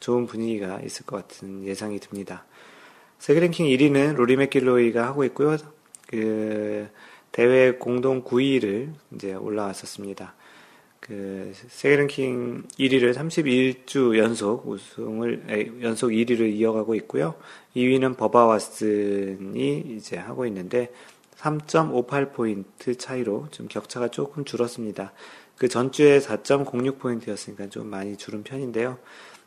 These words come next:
여전히 그 로리 맥길로이가 십일 점 삼이 포인트니 그 삼점오팔 포인트는 굉장히 큰 격차는 여전한 것 같습니다.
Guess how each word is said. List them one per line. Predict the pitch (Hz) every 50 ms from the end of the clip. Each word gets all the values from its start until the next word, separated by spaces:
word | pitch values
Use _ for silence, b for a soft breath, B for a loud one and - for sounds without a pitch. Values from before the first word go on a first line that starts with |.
| B - -
여전히 | 117 113 135 139 135 147 143 143 139 139 131 - - - -
그 | - -
로리 | 120 120 117 127 127 143
맥길로이가 | 143 143 139 139 131 123 123 123
십일 | 123 - - 180 170 - - - 135 131 123 123 - -
점 | - 143 151 151 156 160
삼이 | - - 165 156 147 135 123
포인트니 | - - 131 127 120 120 117 - - _ - - 117 107 107 104 101 101 101 101 117 127 127 117 95 B B B B B B B B B B _ _
그 | - 104
삼점오팔 | - - 143 147 - 151 135 117 104 - 123 120
포인트는 | - - 113 107 101 - 101 95 98
굉장히 | 95 92 92 90 98 95 92 -
큰 | - - 135 127 123
격차는 | 117 104 95 - - - 101 98 98 98 98 113 123 123
여전한 | 107 95 - 98 95 98 107
것 | 117
같습니다. | 107 101 90 - - 101 101 95 90 90 87 -